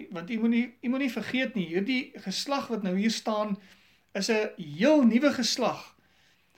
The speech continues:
Hulle weet nie wat alles gebeur het in die verlede nie, en Moses is besig om net vir hulle 'n bietjie 'n terugblik te gee van alles wat gebeur het, en hoe die generasie uitgesterf het.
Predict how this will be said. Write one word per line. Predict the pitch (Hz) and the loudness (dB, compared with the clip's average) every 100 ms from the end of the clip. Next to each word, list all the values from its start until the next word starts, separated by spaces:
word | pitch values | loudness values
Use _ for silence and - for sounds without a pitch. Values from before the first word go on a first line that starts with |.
| _ - | _ -10
Hulle | 160 208 240 240 - - - _ _ _ | -2 4 6 4 0 -16 -20 _ _ _
weet | 165 143 156 247 277 | -16 -8 -2 0 0
nie | 302 294 - - 165 | 0 0 -2 -12 -6
wat | 180 214 - | -4 -4 -6
alles | - 262 254 | -4 -2 -2
gebeur | - 185 147 196 240 | -4 -6 -2 2 2
het | 240 - - 180 185 | 0 -8 -16 -14 -8
in | 190 | -8
die | 175 | -6
verlede | 185 165 220 254 | -8 -2 0 0
nie, | 269 269 240 - _ _ _ _ | 2 0 -2 -10 _ _ _ _
en | - 190 202 | -4 0 0
Moses | 170 175 226 226 214 | 0 2 2 2 -2
is | 214 - | -4 -6
besig | 180 208 208 208 | -4 -2 -2 -4
om | - 196 185 | -4 -4 -2
net | 196 196 | -4 -6
vir | 196 | -4
hulle | 185 185 185 180 _ _ _ _ - | -2 -2 -4 -6 _ _ _ _ -16
'n | 151 | -12
bietjie | 180 220 | -8 -6
'n | 175 | -6
terugblik | - 208 185 180 180 | -6 -6 -4 -6 -6
te | - | -10
gee | - 190 175 | -8 -4 -4
van | 175 165 - | -6 -12 -8
alles | 202 208 196 | -4 -4 -4
wat | 170 170 - _ _ | -8 -8 -18 _ _
gebeur | - 147 143 175 185 | -16 -16 -6 -2 -2
het, | 147 - _ _ _ _ _ _ _ | -2 -8 _ _ _ _ _ _ _
en | - 160 | -14 -10
hoe | 175 | -6
die | 208 | -6
generasie | 208 185 160 156 175 196 226 | -6 -6 -6 -4 -4 -4 -8
uitgesterf | 214 - 190 - 175 - | -10 -10 -10 -6 -6 -8
het. | 135 | -12